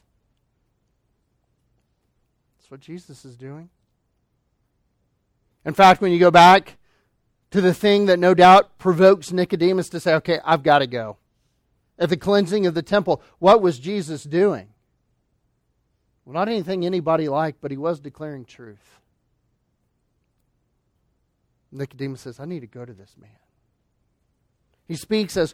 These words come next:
one having authority, and he has signs that back up that authority. But, but what I'm most interested in is not what he does. What I'm most interested in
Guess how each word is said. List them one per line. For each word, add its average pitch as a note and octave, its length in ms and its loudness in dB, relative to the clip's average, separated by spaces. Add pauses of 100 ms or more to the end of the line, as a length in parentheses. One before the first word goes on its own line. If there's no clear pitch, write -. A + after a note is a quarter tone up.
(240)
one F3+ 500 2 (180)
having E3 640 0 (220)
authority, E3 560 0 (140)
and F3 140 -2
he F3 100 2
has F3+ 180 6
signs G#3 580 -6
that E3+ 200 -10
back F3+ 300 0 (100)
up G#3+ 280 -4
that D#3 200 -2
authority. C3+ 600 -10 (360)
But, F#3+ 160 -6
but G3+ 100 -2
what G3 160 2
I'm F#3 140 2
most A3 280 0
interested A3 500 -6
in G3 180 -2
is E3+ 140 -6
not B3 200 -2
what A#3+ 100 -2
he G#3 100 -2
does. F#3 480 -6
What G3+ 140 -8
I'm F3+ 140 -6
most A3+ 280 -10
interested D#3 520 -18
in D#3 180 -8